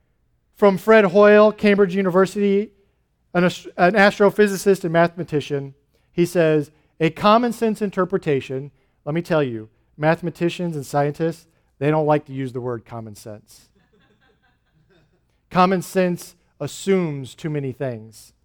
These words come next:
"A common sense interpretation of the facts, i e the observations,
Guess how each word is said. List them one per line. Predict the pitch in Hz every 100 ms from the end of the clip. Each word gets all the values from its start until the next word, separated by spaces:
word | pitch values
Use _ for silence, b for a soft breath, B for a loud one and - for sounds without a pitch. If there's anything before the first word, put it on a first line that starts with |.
| _ _ _ _ _ _ _ _ _ _ _ _ _ _ _ _
"A | 143
common | - 233 247 240
sense | - 226 214
interpretation | 185 208 214 220 196 196 - 196 b b b
of | 180 175
the | 156
facts, | 143 - 175 143 160 _ - _ _ _ _
i | 156 165
e | 180 160 151
the | 143 151 -
observations, | 147 147 - 151 160 143 - 127 147 -